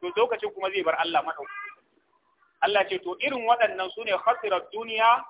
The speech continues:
wal akhirah. Su ne da su yi hasaran duniya kuma su yi hasaran mai lahira. Allah ka kiyashe mu hasaran duniya da lahira. To, hasara na hudu shine mutum ya zama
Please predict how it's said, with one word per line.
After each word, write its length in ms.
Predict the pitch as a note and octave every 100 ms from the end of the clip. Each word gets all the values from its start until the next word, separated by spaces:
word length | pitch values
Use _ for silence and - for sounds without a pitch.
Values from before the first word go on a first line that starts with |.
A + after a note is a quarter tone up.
| - _ _
wal 160 | D#3 D#3
akhirah. 400 | E3 D#3 C3+ B2+ - - _ _ - _ _ -
Su 80 |
ne 120 | B3 A3+
da 100 | G#3
su 100 | A3
yi 100 | A#3+
hasaran 520 | G#3 A3 A3 A3 F#3+
duniya 460 | G#3+ A#3+ A#3+ A3+ G#3+ - -
kuma 160 | G#3+ G#3+
su 60 |
yi 100 | A#3 G#3
hasaran 420 | G3 G#3+ G#3+ F#3+
mai 140 | D#3 - _ _ _
lahira. 360 | D3 D#3+ E3 C#3+ - F3+
Allah 200 | G3 E3
ka 60 | E3
kiyashe 340 | G3+ G3+ G#3+
mu 80 | G3+
hasaran 420 | F3 F#3+ F#3+ E3
duniya 280 | E3 F3 D#3
da 80 | C3+
lahira. 320 | C3+ C3+ A#2+ _ _ _ _ _ _ _ _ _ _ _ _ -
To, 180 | E3+ _ _ _ -
hasara 480 | G3 C4 D4 B3
na 80 | B3 B3
hudu 400 | C4 C4 B3 B3 _ _ _ _ _ _ -
shine 180 | C4
mutum 300 | A#3 G#3 B3+
ya 100 | A3
zama 380 | G#3 A#3+ A#3+ A#3